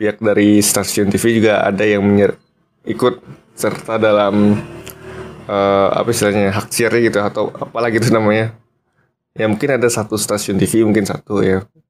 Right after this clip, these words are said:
Tapi nggak tahu ya kalau misalkan ada yang mau mengusulkan lagi, itu lebih bagus gitu. Oke, sekian dulu lah podcast, eh, Kabau Sirah. Seperti biasa, jangan lupa untuk like, comment, dan subscribe channel YouTube Alif Fajri.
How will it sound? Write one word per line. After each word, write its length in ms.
Tapi 160
nggak 240
tahu 80
ya 160
kalau 160
misalkan 320
ada 80
yang 320
mau 320
mengusulkan 640
lagi, 560
itu 160
lebih 240
bagus 320
gitu. 320
Oke, 240
sekian 240
dulu 160
lah 80
podcast, 560
eh, 320
Kabau 320
Sirah. 240
Seperti 320
biasa, 240
jangan 320
lupa 160
untuk 160
like, 160
comment, 320
dan 80
subscribe 480
channel 240
YouTube 320
Alif 160
Fajri. 480